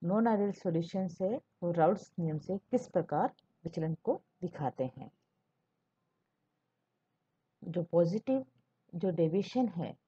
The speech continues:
यानी राउल्ट नियम से positive deviations को दिखाते हैं, उसको और हम पहले discuss करेंगे। यदि cohesive forces जो ए और बी के बीच है,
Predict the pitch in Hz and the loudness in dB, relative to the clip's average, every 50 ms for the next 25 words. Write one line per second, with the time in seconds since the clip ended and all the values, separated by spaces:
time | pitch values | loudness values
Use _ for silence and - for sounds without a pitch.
0 | _ _ _ - 170 165 160 170 208 269 285 - - 170 165 175 185 175 165 170 | _ _ _ -2 0 0 2 2 0 -2 -4 -2 2 2 2 2 2 0 -2 -2
1 | 175 180 170 170 208 233 320 - - 170 160 165 - 220 214 175 196 190 190 190 | -2 -2 -2 -2 -4 -4 -2 0 -2 -2 -2 0 0 0 0 2 0 0 0 -2
2 | - 214 196 - - 214 185 175 - 175 170 170 - 190 196 226 277 - 170 - | -4 -8 -8 -6 -4 -4 -4 -4 -2 -2 -2 0 0 0 0 -2 -2 -4 -8 -4
3 | - 196 185 180 180 175 175 180 165 170 175 170 170 - - 190 180 - - 185 | 2 4 6 6 6 2 0 0 0 0 0 -2 -4 -4 -6 -8 -8 -4 -2 -2
4 | 175 180 185 202 311 403 - _ _ _ _ _ _ - 202 220 226 240 269 - | -2 0 0 -2 -2 -4 -6 _ _ _ _ _ _ 0 2 2 2 2 0 0
5 | 226 202 208 214 208 - - 277 269 - - 214 202 202 - 226 226 233 226 - | 0 2 2 2 2 0 0 -2 0 0 0 0 0 0 2 2 2 2 2 -2
6 | - 208 202 202 - - - 196 220 233 233 220 165 - _ 180 180 185 - _ | -2 -2 -2 -2 -2 -2 0 4 6 6 6 4 2 -2 _ -4 -4 -4 -4 _
7 | 196 185 160 - 160 160 165 - - - 160 147 120 123 139 208 | -4 -4 -2 -2 -2 -4 -4 -6 -6 -4 -2 0 0 0 -2 -2